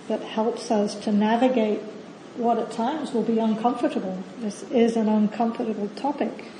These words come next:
It brings up unease, anxiety. So if we ground ourselves in gratitude, we have more resilience, more resources to help find new ways that we might be able to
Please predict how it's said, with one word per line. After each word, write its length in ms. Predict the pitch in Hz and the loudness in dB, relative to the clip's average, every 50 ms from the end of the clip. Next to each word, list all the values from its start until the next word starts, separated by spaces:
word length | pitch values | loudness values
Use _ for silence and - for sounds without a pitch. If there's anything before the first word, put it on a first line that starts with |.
| - - - - - | -16 -16 -18 -10 -8
It 200 | 233 226 226 214 | -6 -6 -6 -2
brings 420 | 165 220 233 233 226 226 220 208 233 | 2 4 6 6 6 6 4 4 2
up 200 | 226 247 - - - - - | 2 0 0 -2 -6 -8 -4
unease, 960 | 262 220 214 202 208 - - 233 220 233 254 247 214 208 196 196 - - - - - - | -2 0 0 0 0 -2 -2 0 0 2 2 0 0 -2 -4 -4 -8 -12 -14 -16 -10 -6
anxiety. 800 | 226 214 208 202 196 - 214 202 202 214 233 247 - - - 190 190 196 - - - - - - - - - - - - - - - - - - - - - - - - | -2 0 0 0 0 -2 -2 -2 -2 -2 -2 -2 -4 -6 -6 -6 -6 -8 -8 -12 -16 -16 -16 -16 -16 -18 -16 -16 -16 -16 -16 -16 -16 -16 -16 -16 -18 -18 -18 -18 -16 -6
So 180 | - - 226 233 | 0 4 4 6
if 80 | 226 | 6
we 140 | 240 233 226 | 6 4 4
ground 480 | - 220 226 226 226 233 240 247 247 240 | 4 4 6 6 6 6 6 6 6 4
ourselves 500 | 247 233 226 - - 220 214 208 - 220 | 4 2 2 0 -2 -2 -2 -2 -2 -2
in 120 | 202 185 | -2 -2
gratitude, 720 | 170 196 202 220 269 - - 359 277 - - 208 208 - | -2 -2 -2 -2 -2 -4 -4 -6 -4 -4 -4 -4 -4 -2
we 100 | 220 214 | -4 -4
have 300 | 185 214 214 208 208 208 214 | -2 -2 -4 -4 -4 -2 0
more 240 | 208 202 202 196 196 | 0 2 2 2 2
resilience, 640 | 196 196 180 196 247 269 277 - - 208 208 - - | 0 2 4 6 6 8 8 6 4 2 0 -2 -4
more 180 | 220 208 202 | -2 -2 0
resources 920 | 190 196 233 285 302 - - 202 208 214 - - 220 214 220 220 - - - - - - - - - - - - - - - | 2 2 2 0 0 -2 -6 -6 -6 -6 -8 -10 -10 -10 -10 -12 -14 -14 -16 -16 -18 -18 -18 -18 -18 -18 -18 -18 -18 -12 -6
to 120 | - 233 196 | -2 -2 0
help 400 | - 226 214 214 - - - - | 0 0 0 -2 -2 -6 -6 -4
find 540 | 226 214 214 214 214 202 196 196 - - 269 | -2 0 0 2 2 2 0 0 -2 -2 0
new 240 | 240 240 233 233 220 | 4 4 4 6 6
ways 520 | 214 220 220 220 220 226 220 214 220 - | 4 4 6 6 6 4 4 2 -2 -2
that 120 | 214 208 | -4 -2
we 100 | - 226 | -2 0
might 280 | 214 214 220 254 - - | 0 0 0 0 0 0
be 60 | 269 | 0
able 180 | 226 208 208 - | -2 -2 -2 -6
to 80 | 233 | -8